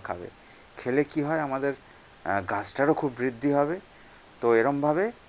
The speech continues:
একবারে এক জায়গায় ঢেলে দেবেন না, চারিদিকে ঘুরিয়ে ঘুরিয়ে পাতাগুলো অবশ্যই তুলে তুলে জলটা তবেই দেবেন এই খাবারটা। এই খাবারটা ঠিক দশ দিন বাদে বাদে দিলে আপনাদের গাছের দিকে আর তাকাতে হবে না, এত সুন্দর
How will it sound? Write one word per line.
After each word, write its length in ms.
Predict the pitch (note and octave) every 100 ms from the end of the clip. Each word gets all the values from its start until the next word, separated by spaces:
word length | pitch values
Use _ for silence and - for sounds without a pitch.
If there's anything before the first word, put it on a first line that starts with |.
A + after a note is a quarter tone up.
| -
একবারে 360 | G#2 A2 A#2+ D3+ C3+
এক 60 | B2
জায়গায় 280 | C3 C#3 C#3+
ঢেলে 220 | A2+ C3
দেবেন 260 | C3+ D3 D#3+
না, 100 | F#3
চারিদিকে 460 | - G#2 G#2+ B2
ঘুরিয়ে 340 | A2 - A2 C3
ঘুরিয়ে 300 | A2+ B2+ C#3+ -
পাতাগুলো 480 | G#2+ C3 C3 D3 D#3
অবশ্যই 500 | A#2+ C#3+ - G#3 A#3 -
তুলে 200 | A#2+ C3
তুলে 260 | D3 E3+ A#3+ - - - - -
জলটা 420 | G2+ G#2+ G#2+ G#3+ - -
তবেই 320 | G2+ A#2+ C3
দেবেন 280 | A2+ G#2 G2+
এই 160 | G2+ F#2+
খাবারটা। 400 | - F#2 F2+ -
এই 100 | A2+
খাবারটা 400 | - C#3 D3 - -
ঠিক 140 | D#3+ C3
দশ 160 | G2+ A2 C3
দিন 120 | C3+
বাদে 220 | A#2+ A#2
বাদে 200 | C3 C3+
দিলে 240 | C3 C3+ E3+ - - - -
আপনাদের 380 | G2 - C3 C#3+
গাছের 340 | G#2 G2+ G2 B2
দিকে 160 | B2 C3+
আর 100 | -
তাকাতে 320 | G#2 A2+ A2+ A2+
হবে 120 | G2+
না, 80 | G2
এত 160 | F#2+ B2+
সুন্দর 380 | - B2+ B2+